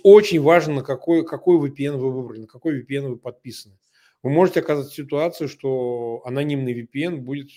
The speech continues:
просто-напросто, м, средством, которое используют, э, российские спецслужбы и Лубянка для того, чтобы, э, отслеживать ваш трафик, а потом применять в силу закон, который вы знаете.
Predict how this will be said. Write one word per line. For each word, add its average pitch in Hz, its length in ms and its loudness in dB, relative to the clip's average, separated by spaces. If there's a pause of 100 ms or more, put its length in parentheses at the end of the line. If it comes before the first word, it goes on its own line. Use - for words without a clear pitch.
(140)
просто-напросто, 131 880 -12 (500)
м, 117 300 -16
средством, 160 760 0 (360)
которое 151 480 2
используют, 120 800 0
э, 120 400 -16
российские 131 420 -6
спецслужбы 165 800 -2
и 117 140 -10
Лубянка 135 600 -4
для 120 160 -10
того, 123 280 -8
чтобы, 139 380 -8 (460)
э, 139 60 -14
отслеживать 131 600 -2
ваш 135 180 -4
трафик, 185 420 0
а 123 60 -8
потом 139 600 -6
применять 139 560 -4
в - 100 -20
силу 147 340 -4
закон, 165 600 -4
который 120 320 -12
вы 113 100 -10
знаете. 170 460 -10